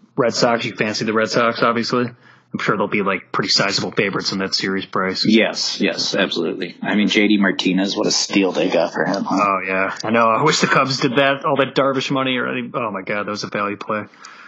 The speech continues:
Speaker 2: Yeah,
Speaker 1: Oh.
Speaker 2: Anthony Rizzo kind of, uh, hampers them in that
Speaker 1: Yeah.
Speaker 2: aspect that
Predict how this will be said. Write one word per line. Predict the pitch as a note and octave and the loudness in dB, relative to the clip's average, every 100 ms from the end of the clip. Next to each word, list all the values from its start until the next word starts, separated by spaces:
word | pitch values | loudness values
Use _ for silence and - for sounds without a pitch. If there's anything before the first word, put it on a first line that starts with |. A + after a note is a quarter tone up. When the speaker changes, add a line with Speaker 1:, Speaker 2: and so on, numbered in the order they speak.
| - - - | -20 -16 -4
Speaker 2:
Yeah, | - G#2 G2 | -2 -2 -4
Speaker 1:
Oh. | - | 0
Speaker 2:
Anthony | C3+ C#3 D3+ A2 | 0 4 4 4
Rizzo | F#2+ G2 F#2+ | 4 2 0
kind | F2 F#2+ F#2 | 0 0 2
of, | F2+ E2+ F2+ | 2 0 0
uh, | F2+ F2 G#2 G2 - _ _ _ _ _ _ _ - - - _ | 0 0 -2 -4 -10 _ _ _ _ _ _ _ -20 -20 -20 _
hampers | G2+ G#2+ G2 G2 - | 0 0 2 2 4
them | F#2+ F#2+ | 2 2
in | F#2+ | 2
that | G2 G2 - - _ _ | 4 2 -2 -18 _ _
Speaker 1:
Yeah. | G#2+ G2+ G#2+ | -12 -2 0
Speaker 2:
aspect | G#2 - G#2+ G#2+ - - | 0 0 0 0 -2 0
that | G#2 G#2+ | 0 2